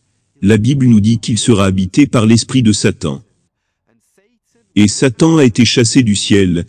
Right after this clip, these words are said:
parce qu'il voulait être adoré. Il voulait s'élever et s'exalter, au-dessus du Dieu très haut.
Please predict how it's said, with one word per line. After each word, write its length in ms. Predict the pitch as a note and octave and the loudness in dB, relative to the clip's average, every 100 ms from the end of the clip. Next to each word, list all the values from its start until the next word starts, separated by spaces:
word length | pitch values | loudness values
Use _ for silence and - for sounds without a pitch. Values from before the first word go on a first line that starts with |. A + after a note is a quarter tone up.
| _ | _
parce 240 | - G2+ - | -6 -6 -4
qu'il 200 | - G#2 | -2 0
voulait 220 | A2 B2 | 2 2
être 180 | A#2 - | 2 0
adoré. 460 | - F2 D2 C2 - _ _ _ _ _ _ _ B2 A#2+ E3+ G#3 G3 D3 B2+ _ B2+ A#2+ A#2+ E3 A#3+ G3 F3+ D3+ _ _ _ | 0 0 -4 -8 -14 _ _ _ _ _ _ _ _ _ _ _ _ _ _ _ _ _ _ _ _ _ _ _ _ _ _
Il 180 | G#2 G2 | -2 0
voulait 220 | A#2+ C3 | 2 2
s'élever 420 | A#2+ C#3 A#2+ B2+ | 2 2 4 4
et 60 | G#2 | 2
s'exalter, 840 | - A2+ G#2 A2 G2 - A#2 A2+ - _ | 2 0 2 2 0 0 0 0 -6 _
au-dessus 400 | G#2+ G#2+ G#2+ D#3+ | 0 0 0 -4
du 140 | B2 A#2+ | -2 0
Dieu 200 | G#2 A2+ | 2 2
très 240 | - G2+ | 0 -2
haut. 400 | D2 C#2 C#2+ C#2 | -2 -4 -6 -10